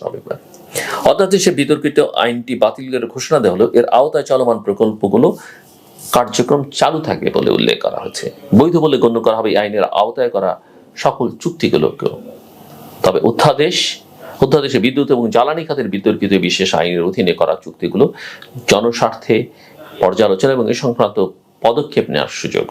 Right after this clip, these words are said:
রয়েছে। অধ্যাদেশটি জারির পর থেকে বিতর্কিত এই বিশেষ আইনের আওতায় করা চুক্তি এবং প্রকল্পগুলোকে বৈধতা দেয়া এবং এর কার্যক্রম চালু রাখার বিষয়টি নিয়ে আপত্তি তুলছেন বিশেষজ্ঞরা এবং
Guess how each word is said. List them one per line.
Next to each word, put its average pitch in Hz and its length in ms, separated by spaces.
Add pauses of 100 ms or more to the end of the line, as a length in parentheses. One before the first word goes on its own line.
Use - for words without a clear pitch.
রয়েছে। - 260 (640)
অধ্যাদেশটি 202 440
জারির 170 360
পর 160 80
থেকে 151 260
বিতর্কিত 123 440
এই 104 260 (100)
বিশেষ 151 280
আইনের 107 360
আওতায় 107 340
করা 101 260
চুক্তি - 300
এবং 107 220
প্রকল্পগুলোকে 98 800 (180)
বৈধতা 120 380
দেয়া - 240 (420)
এবং 107 320 (120)
এর 107 140
কার্যক্রম 120 400
চালু 143 240
রাখার 127 220
বিষয়টি 107 360
নিয়ে 104 180
আপত্তি - 260 (600)
তুলছেন 82 320
বিশেষজ্ঞরা 80 500
এবং 190 100